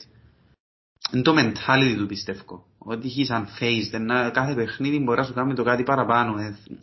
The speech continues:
εν κατεβάζει και λένε του, που μένει η φάση να ξαπροσπαθήσει, ε, και I like that I see a bit of that μες στους μητσούς της Arsenal. Πολλά σημαντικό να είσαι αγέροχος,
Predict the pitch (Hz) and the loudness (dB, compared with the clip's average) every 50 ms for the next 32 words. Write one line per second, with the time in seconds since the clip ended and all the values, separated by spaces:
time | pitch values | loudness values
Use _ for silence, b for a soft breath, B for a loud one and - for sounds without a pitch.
0 | - - 117 120 127 135 147 143 135 127 120 107 104 - 113 113 104 101 - - | -10 -6 -4 -2 2 2 4 4 4 4 2 2 2 0 -4 -4 -4 -6 -8 -8
1 | 113 98 98 104 117 131 147 147 160 160 160 160 160 B B B B B B B | -8 -6 -4 -2 -2 -2 0 0 0 0 0 0 -2 B B B B B B B
2 | - 123 131 135 131 123 - - - 131 131 127 135 135 131 127 123 - - 139 | -2 2 4 6 6 4 2 0 0 0 2 2 2 0 0 0 -2 -2 -2 -2
3 | 123 - 131 123 - - - 101 98 113 131 151 151 156 160 160 156 156 156 156 | -2 0 -2 -4 -4 -6 -6 -6 -4 -2 -2 -2 -2 0 0 0 0 0 -2 -4
4 | b b b b b b b b b b b _ - - 127 127 131 131 131 135 | b b b b b b b b b b b _ -14 -8 -4 0 2 2 4 4
5 | 135 131 131 131 - 147 139 143 143 160 170 180 185 185 - - - - - - | 2 2 0 2 4 6 6 8 8 8 6 6 4 2 -2 -14 -18 -14 -4 0
6 | 135 131 127 123 117 113 - - 131 123 107 113 123 120 127 120 113 113 110 117 | 0 2 4 4 2 2 0 0 0 0 2 2 2 4 4 4 2 2 2 4
7 | 117 117 113 113 - - - - 117 117 117 - - 120 110 107 110 104 - - | 4 4 2 0 -4 -14 -10 -6 -6 -6 -6 -2 -2 -2 -2 -2 -4 -4 -4 -2
8 | - 113 - - 107 113 110 107 - - - 110 104 104 104 98 - - b b | -2 -2 -4 -4 -4 -4 -4 -4 -4 -4 -4 -4 -4 -4 -6 -6 -10 -14 b b
9 | b b b b b b b - - - - 117 127 143 143 - 165 151 135 123 | b b b b b b b -20 -14 -4 0 4 4 6 6 6 6 4 4 4
10 | 117 113 107 104 107 104 104 104 104 104 107 107 107 104 - 120 113 107 107 107 | 4 0 0 0 -2 -2 -2 -2 -2 -4 -4 -4 -4 -4 -2 0 0 0 0 -2
11 | 104 104 104 101 101 101 98 98 95 95 98 - b b b b b b b b | -2 -2 -2 -4 -4 -4 -6 -8 -8 -10 -12 -16 b b b b b b b b
12 | b b b b b b b _ - 117 117 113 123 127 131 131 117 - - 107 | b b b b b b b _ 2 2 4 6 8 8 8 6 4 2 -2 -6
13 | 98 92 - - | -8 -8 -10 -14